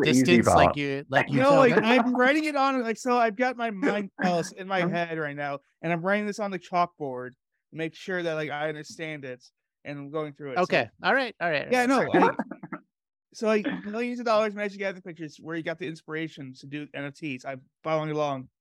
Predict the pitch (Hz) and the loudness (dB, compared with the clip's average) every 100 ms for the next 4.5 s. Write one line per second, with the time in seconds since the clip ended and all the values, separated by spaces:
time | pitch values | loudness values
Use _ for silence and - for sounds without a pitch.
0 | _ _ - 156 127 - 120 - _ 160 | _ _ 0 0 0 -2 -6 -6 _ 0
1 | - - 151 156 156 - 151 170 147 - | 0 0 0 6 8 8 6 6 6 6
2 | - 185 165 160 156 156 - 165 165 160 | 6 6 6 6 4 0 0 0 0 0
3 | 151 143 135 117 - 143 127 _ _ _ | -2 -2 -4 -8 -6 -4 -4 _ _ _
4 | 147 151 147 139 117 | 0 0 0 -2 -4